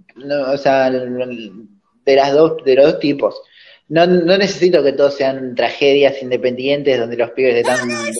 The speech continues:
Speaker 2: no, podés hacer una
Speaker 1: drogados
Speaker 2: comedia, podés hacer una
Speaker 1: y
Speaker 2: comedia
Speaker 1: esperando
Speaker 2: tipo
Speaker 1: su
Speaker 2: en vez de en un country, en un barrio normal, no te digo que tampoco tiene que ser la villa, puede ser en un barrio normal de gente
Speaker 1: Claro.
Speaker 2: qué sé yo, un barrio, un barrio normal, de, con casas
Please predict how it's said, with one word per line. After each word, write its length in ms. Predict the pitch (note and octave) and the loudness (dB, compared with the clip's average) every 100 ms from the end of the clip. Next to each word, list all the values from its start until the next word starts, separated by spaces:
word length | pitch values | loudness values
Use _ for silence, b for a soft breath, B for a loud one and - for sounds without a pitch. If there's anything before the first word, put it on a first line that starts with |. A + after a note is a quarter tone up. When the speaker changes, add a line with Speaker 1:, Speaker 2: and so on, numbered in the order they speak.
| - | -4
Speaker 2:
no, 280 | - C#5+ A4 | -4 -6 -12
podés 220 | E4+ G4 | -12 -12
hacer 180 | B4+ A4 | -12 -12
una 120 | F4 | 0
Speaker 1:
drogados 360 | E3 D#3 D#3+ F3 | 2 4 4 4
Speaker 2:
comedia, 140 | E3+ E3 | 4 2
podés 160 | D#3+ C3+ | 0 -10
hacer 160 | - C#3+ | -16 -12
una 120 | D3+ | -8
Speaker 1:
y 40 | C#3+ | -2
Speaker 2:
comedia 280 | D3+ D3+ | 0 0
Speaker 1:
esperando 380 | D3 D3 D#3+ E3+ | 0 2 2 4
Speaker 2:
tipo 120 | E3+ | 2
Speaker 1:
su 60 | E3 | 4
Speaker 2:
en 40 | |
vez 100 | D#3 | 4
de 80 | D3+ | 4
en 100 | C4+ | 2
un 120 | C4 | -8
country, 380 | A#3+ D4 D#4+ E4+ | -6 -6 -6 -8
en 100 | D4 | -8
un 120 | C4 | -10
barrio 340 | A#3+ B3 A#3 A#3 | -10 -10 -10 -12
normal, 500 | G#3+ A3 D4 C4+ A3+ | -12 -8 -6 -6 -10
no 120 | A3 | -14
te 80 | A3 | -12
digo 160 | A#3 G#3+ | -12 -12
que 100 | G3+ | -14
tampoco 340 | G3+ G3+ A#3+ | -16 -14 -16
tiene 140 | G#3+ G#3 | -14 -16
que 40 | |
ser 120 | G#3+ | -12
la 100 | G3+ | -10
villa, 340 | C4 D4+ G#3+ G3 | -8 -10 -10 -14
puede 140 | G#3+ | -16
ser 140 | A3+ | -16
en 100 | A3 | -18
un 80 | G#3 | -16
barrio 260 | G3+ G#3 G#3 | -16 -14 -14
normal 420 | G3+ G3 A3+ G#3+ | -16 -12 -10 -10
de 320 | F#3+ F3+ F3 _ _ _ | -14 -18 -18 _ _ _
gente 180 | - G2 D#3+ | -18 -6 -2
Speaker 1:
Claro. 640 | D#3 D3+ D3+ C#3 B2+ B2 _ _ _ _ _ _ | 0 -2 -4 -4 -4 -8 _ _ _ _ _ _
Speaker 2:
qué 100 | - | -20
sé 80 | G3+ F#3 | -16 -16
yo, 140 | F3+ | -18
un 160 | F3+ F#3 | -18 -8
barrio, 280 | G3 G3+ G#3+ | -6 -4 -6
un 60 | A3 | -4
barrio 240 | B3 B3 | -4 -2
normal, 380 | B3 A#3+ E4+ D#4 | -2 0 0 -2
de, 180 | A3 G#3+ | -4 -8
con 220 | - A3+ | -10 -6
casas 400 | A3 D4+ - F#3+ | -2 -2 -2 -10